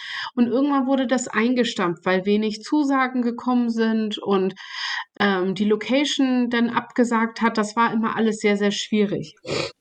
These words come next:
Und, ähm, jetzt übernehme ich das, ähm, alleine und ich hab das vor Corona einmal gemacht mit, ähm, gutem Erfolg und mach das dieses Jahr wieder, jetzt nach Corona, weil, ähm, während Corona durfte man ja nicht tanzen.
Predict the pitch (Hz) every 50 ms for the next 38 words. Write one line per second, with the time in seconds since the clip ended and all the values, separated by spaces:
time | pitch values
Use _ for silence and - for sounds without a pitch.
0 | _ - 226 220 220 220 220 220 220 - - - 220 214 208 208 208 208 208 202
1 | 202 240 294 - - - 262 247 254 233 226 214 208 196 190 - - 311 320 -
2 | - 349 427 453 - - - - - - - - - - - - - _ - 247
3 | 247 240 247 240 247 247 - 202 202 196 190 214 240 285 302 339 349 330 240 -
4 | - 254 254 254 254 254 254 247 247 - 226 226 - 240 254 240 - 240 233 220
5 | 220 - - - - - 247 269 277 - - - 330 311 - 330 320 311 320 320
6 | 320 311 - - - 285 302 285 285 294 302 302 294 311 294 285 285 311 349 -
7 | - - _ - 254 262 269 262 - - - - 226 262 269 262 269 262 269 285
8 | 302 285 - 285 269 - - 254 - - - 277 285 302 294 277 254 208 - 233
9 | 233 - - 226 220 214 - - 240 254 262 294 262 269 - 247 226 220 202 226
10 | 269 294 285 277 247 226 202 208 - - 185 180 185 359 - - - - - 302
11 | 294 262 254 285 294 302 302 320 339 370 370 - - - - - - - - -
12 | - - - 247 226 220 220 220 220 - - 214 214 214 214 220 208 214 220 226
13 | 233 240 240 - 240 233 247 240 233 226 226 240 247 247 247 247 247 233 226 220
14 | 220 214 208 202 185 175 - - - - 196 202 208 208 208 - 311 320